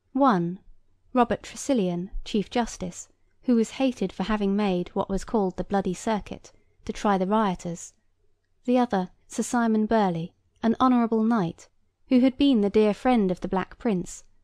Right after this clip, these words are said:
and the governor and guardian of the king. For this gentleman's life, the good queen even begged of Gloucester on her knees,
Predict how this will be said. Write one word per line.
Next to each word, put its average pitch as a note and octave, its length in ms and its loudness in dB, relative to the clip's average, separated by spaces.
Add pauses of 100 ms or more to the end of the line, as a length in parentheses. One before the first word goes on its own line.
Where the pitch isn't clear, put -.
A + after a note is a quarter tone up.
(160)
and A3+ 100 4
the A#3+ 60 4
governor A#3 480 0
and F#3+ 160 -4
guardian G#3 420 2
of F3+ 120 -4
the - 60 -18
king. F3 460 -4 (1500)
For B3 60 0
this C#4+ 220 0
gentleman's A3+ 580 -2
life, G#3 400 -2 (300)
the B3 80 2
good B3 200 0
queen D4+ 360 2
even F3+ 380 -2
begged G3 280 -2
of F#3+ 80 -10
Gloucester G3 360 -4
on F#3+ 120 0
her G3 160 -4
knees, G3+ 480 0